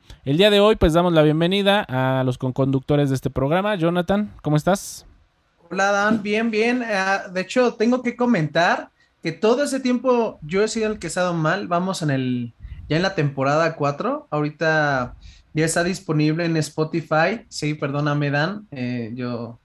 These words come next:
Speaker 2: yo tuve el error. Me comporté como un tonto, pero pido disculpas
Speaker 1: <laughs>
Speaker 2: públicamente. Este, ya, ya estamos, ya estamos, más bien, ya están arriba todos,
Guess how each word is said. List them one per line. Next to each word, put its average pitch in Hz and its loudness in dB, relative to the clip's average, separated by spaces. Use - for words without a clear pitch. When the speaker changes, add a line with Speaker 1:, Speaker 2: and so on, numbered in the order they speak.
Speaker 2:
yo 135 -6
tuve 143 -2
el 127 -2
error. 127 -4
Me 123 -8
comporté 123 -8
como 151 -2
un 143 -2
tonto, 151 -4
pero 120 -6
pido 139 -2
disculpas 131 -2
Speaker 1:
<laughs> 147 -4
Speaker 2:
públicamente. 131 -4
Este, 147 -2
ya, 214 2
ya 214 4
estamos, 240 4
ya 208 4
estamos, 285 2
más 240 2
bien, 247 4
ya 247 2
están 277 -2
arriba 240 2
todos, 247 -2